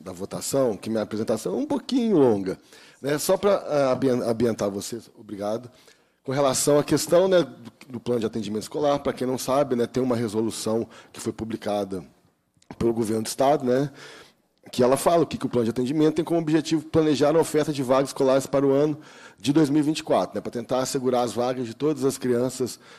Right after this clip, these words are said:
<clears throat> adolescentes, jovens, dentro do ensino, da educação, dentro do ensino público,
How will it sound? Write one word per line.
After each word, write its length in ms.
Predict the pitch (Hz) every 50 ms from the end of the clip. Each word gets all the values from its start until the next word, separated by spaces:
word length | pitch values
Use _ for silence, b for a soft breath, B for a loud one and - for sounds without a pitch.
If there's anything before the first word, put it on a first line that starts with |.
| B B B _ -
<clears throat> 160 | 135 143 131
adolescentes, 680 | 120 110 123 120 113 107 - - 131 131 131 113 110 98
jovens, 480 | 110 117 123 127 123 123 131 120 - B B B B B B
dentro 320 | - - 127 139 135 - 127
do 60 | 127
ensino, 380 | 127 123 - - 123 127 123
da 80 | 120 120
educação, 400 | 120 113 - 123 113 113 - -
dentro 160 | 117 117 120
do 60 | 113
ensino 280 | 120 113 - 120 117 113
público, 540 | 113 - 120 131 139 139 143 139 - 135